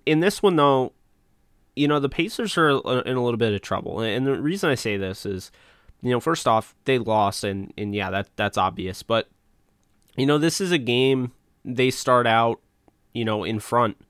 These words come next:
thirty-three to twenty-seven at the end of the, at, at the end of one. Um, they, you know, blow the second quarter and then, you know, go into the half down and then, you know, the third quarter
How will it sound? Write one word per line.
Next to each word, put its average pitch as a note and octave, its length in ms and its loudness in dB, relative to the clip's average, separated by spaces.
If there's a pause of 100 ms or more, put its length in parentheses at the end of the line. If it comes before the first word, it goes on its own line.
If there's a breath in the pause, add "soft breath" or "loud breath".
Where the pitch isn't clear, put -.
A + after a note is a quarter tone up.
(300)
thirty-three A#2+ 540 -2
to A#2 80 0
twenty-seven A2 580 -2
at G#2 120 -4
the G#2+ 100 -2
end G#2+ 140 -2
of G2+ 80 -4
the, G#2 80 -4 (160)
at, G2+ 300 -2
at A2+ 100 -6
the A#2 60 0
end A2+ 100 0
of G2+ 60 -4
one. A2 340 0 (460 soft breath)
Um, G2+ 580 -2 (120)
they, A#2 420 -2 (220)
you B2 80 -2
know, G#2 180 -2 (240)
blow A#2+ 680 4
the A#2 100 -6
second A2 380 -2
quarter G#2 520 -2 (540 soft breath)
and A2+ 280 0
then, A2 340 0
you A2 120 -2
know, G#2+ 120 -2
go A2 200 -2
into A2 120 -4
the G#2+ 100 -2
half G#2 520 2
down G#2+ 420 0
and G2+ 160 -4
then, G#2 220 -2 (500 soft breath)
you A#2 100 0
know, A2 80 2
the G#2 60 -2
third A#2 340 -2
quarter A#2+ 440 -2